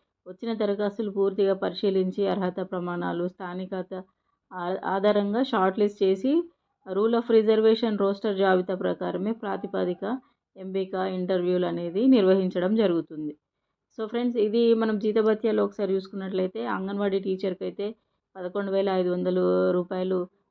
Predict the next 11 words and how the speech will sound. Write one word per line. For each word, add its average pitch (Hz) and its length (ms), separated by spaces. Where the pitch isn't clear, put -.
శాలరీ 180 320
అనేది 185 320
ఉంటుంది. 185 480
అలాగే 202 240
మినీ 196 260
అంగన్వాడీ 185 520
టీచర్కి 180 400
అయితే 175 180
నైన్ 175 280
థౌజండ్ 170 380
రూపీస్, 170 340